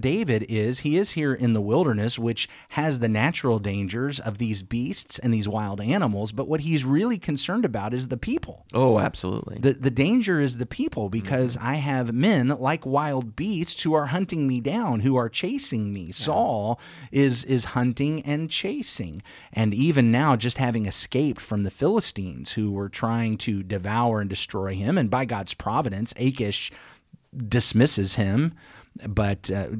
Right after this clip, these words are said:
Speaker 1: again, it's the people that
Speaker 2: Yes.
Speaker 1: he views as lions.
Speaker 2: Yeah. And so it is God who can be the refuge to protect him from the lions,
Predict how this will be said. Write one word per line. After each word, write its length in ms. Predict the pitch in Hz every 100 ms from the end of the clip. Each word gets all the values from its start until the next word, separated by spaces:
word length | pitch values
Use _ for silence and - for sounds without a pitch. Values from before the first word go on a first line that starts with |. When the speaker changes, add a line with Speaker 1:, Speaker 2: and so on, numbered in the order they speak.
| - -
Speaker 1:
again, 540 | 117 104 147 113 95 -
it's 200 | 110 -
the 140 | -
people 720 | - - 180 285 - 143 - -
that 140 | 104 104
Speaker 2:
Yes. 160 | 73
Speaker 1:
he 380 | 110 101 95 92 _ _ _ _ _ - -
views 420 | 90 101 110 104 92
as 140 | 85
lions. 500 | 87 82 58 50 -
Speaker 2:
Yeah. 260 | 78 - - - - - - -
And 140 | 127
so 180 | - 127
it 120 | 120
is 160 | 110 80
God 380 | - 123 139 120
who 100 | 101
can 220 | - 92
be 180 | 95 92
the 120 | 90
refuge 760 | 92 92 - 73 73 92 -
to 260 | - 92 87
protect 520 | - 101 - 139 - -
him 240 | 71 -
from 300 | - 90 78
the 100 | 82
lions, 580 | 73 76 - - -